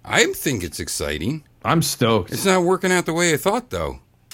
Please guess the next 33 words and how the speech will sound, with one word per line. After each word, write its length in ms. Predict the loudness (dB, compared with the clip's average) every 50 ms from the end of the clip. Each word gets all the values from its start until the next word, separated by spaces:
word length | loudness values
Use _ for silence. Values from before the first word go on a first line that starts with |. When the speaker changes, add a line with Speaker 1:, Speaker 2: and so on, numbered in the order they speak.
| -20 _ _ _ _ -8
Speaker 1:
Like, 160 | -8 -6 -2
maybe 240 | 0 0 0 0 2
we 140 | 2 2
need 140 | 4 4 4
music 440 | 4 4 4 4 2 2 0 -2 -2
on 200 | 0 -2 0 0
in 100 | -2 -2
the 60 | -2
background 480 | -2 0 -2 -2 -2 -4 -8 -6 -6 -8
or 40 | -8
something. 360 | -10 -12 -12 -12 -14 -16 _ _ _ _ _ _ _ _ _ _ _ _ _ -8 -2
Speaker 2:
Uh, 120 | 0 0 2
put 220 | 4 4 4 6
it 60 | 6
in 160 | 6 4 4
post. 500 | 4 2 0 -2 -2 -4 -6 -8 -12 -18 -20 -20 -12 -8
Speaker 1:
My 220 | -4 -2 0 2
number 300 | 2 2 2 4 4 4
eleventh 440 | 4 4 2 2 2 0 -4 -4 0
video 320 | -2 0 0 2 0 0
game 240 | 2 2 2 2 0
of 100 | 0 -2
all 140 | -2 -2 -2
time. 360 | -4 -4 -6 -4 -4 -6 -6 -8 -8 0
Now, 160 | 4 4 4
remember, 420 | 4 4 2 4 4 4 2 0 -2
Speaker 2:
Yeah. 200 | -6 -14 -20 -20 -20
Speaker 1:
<laughs> 160 | -20 -18 -12
this 240 | -10 -8 -6 -6 -6
will 80 | -4
probably 240 | 0 2 2 2 0
change 320 | 0 -2 0 0 0 -2
tomorrow. 500 | -4 -4 -2 -2 0 0 -2 -2 -4 -6